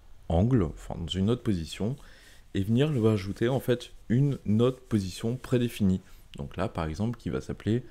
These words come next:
localisation sept. Cette prédéfinie, et ben, tout simplement vous allez pouvoir cliquer dessus. Si vous pesez, enfin, si vous partez sur une localisation type porte, type fenêtre,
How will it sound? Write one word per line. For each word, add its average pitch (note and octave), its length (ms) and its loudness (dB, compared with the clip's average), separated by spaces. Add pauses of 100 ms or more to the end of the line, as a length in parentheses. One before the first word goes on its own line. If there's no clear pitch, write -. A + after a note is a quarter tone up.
(160)
localisation F2 880 -2
sept. - 540 -8 (600)
Cette - 160 -10
prédéfinie, A2+ 800 2
et F#2 100 2
ben, A#2+ 300 0
tout - 80 -14
simplement G2 440 -2
vous F#2+ 180 -2
allez G2+ 140 0
pouvoir G#2+ 360 -2
cliquer - 340 -2
dessus. G#2+ 420 0 (520)
Si - 160 -10
vous G2 100 0
pesez, G2 400 0
enfin, - 280 -8
si - 160 -6
vous A2 80 2
partez G#2+ 420 2
sur G2+ 300 0
une G2 100 4
localisation F#2 640 0
type - 320 -14
porte, G#2+ 380 2 (180)
type - 220 -6
fenêtre, F2 480 -2